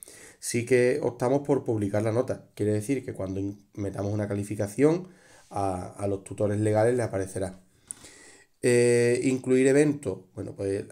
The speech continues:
incluir eventos sirve para marcar el periodo que está mar-, que de esta actividad evaluable en nuestra agenda,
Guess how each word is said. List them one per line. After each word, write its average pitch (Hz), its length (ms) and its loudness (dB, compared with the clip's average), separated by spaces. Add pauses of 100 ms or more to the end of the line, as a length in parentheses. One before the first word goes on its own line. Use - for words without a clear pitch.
(120)
incluir 110 420 -2
eventos 120 400 0
sirve 127 280 0
para 127 440 0 (640)
marcar 110 640 -2 (400)
el 98 320 0
periodo 113 540 4
que 127 100 -4
está 127 160 -6
mar-, 123 320 -6
que 127 80 -4 (300)
de 120 100 -2
esta 120 160 -8
actividad 117 300 -2
evaluable 143 560 0 (320)
en 110 160 0
nuestra 104 320 -4
agenda, 143 560 2